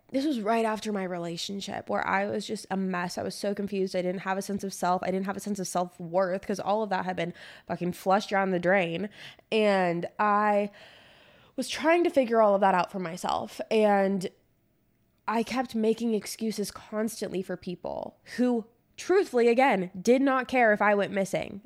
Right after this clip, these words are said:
I could have gone missing. Their lives don't change. They're not looking for me. They don't care. They don't care. And I'd made excuses time after time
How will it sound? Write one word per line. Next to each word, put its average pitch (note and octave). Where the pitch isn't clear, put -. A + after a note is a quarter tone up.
I A3+
could C#4
have C4
gone B3+
missing. A#3+
Their A#3
lives F4
don't F#3+
change. F#3
They're G#3
not A#3+
looking G3
for F#3+
me. F#3+
They F3+
don't C#4+
care. -
They D4
don't F#4+
care. -
And A#3+
I'd A#3
made C#4
excuses C#4+
time A#3
after B3+
time A3+